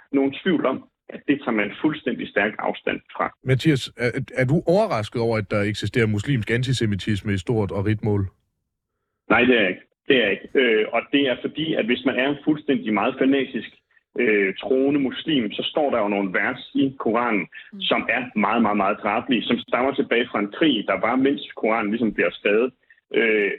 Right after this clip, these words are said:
Speaker 1: og, og, og, og der må man jo så håbe, at de her mennesker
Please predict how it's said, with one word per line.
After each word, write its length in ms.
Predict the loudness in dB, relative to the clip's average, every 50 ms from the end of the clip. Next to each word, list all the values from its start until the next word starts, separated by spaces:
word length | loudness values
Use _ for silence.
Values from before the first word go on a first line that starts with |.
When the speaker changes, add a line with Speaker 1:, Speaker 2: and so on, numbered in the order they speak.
| -10 _ _
Speaker 1:
og, 340 | -10 -10 -10 -8 -8 -4 -2
og, 80 | -2 -2 -2 -4
og, 100 | -4 -4 -4 -6 -8 _
og 240 | -4 -4 -4 -4 _ _ -12 -10 -10 -12 -14 _ _ _ _ 0
der 80 | 2 2 4
må 60 | 4 4
man 160 | 2 2 0
jo 100 | -2 -2 -2
så 120 | -2 -2
håbe, 320 | 0 2 2 2 0 -2 -6 _ _ _ _ _ _
at 100 | -10 -8 -4
de 80 | -4 -2 0
her 80 | 0 0
mennesker 340 | 2 2 0 0 -2 -4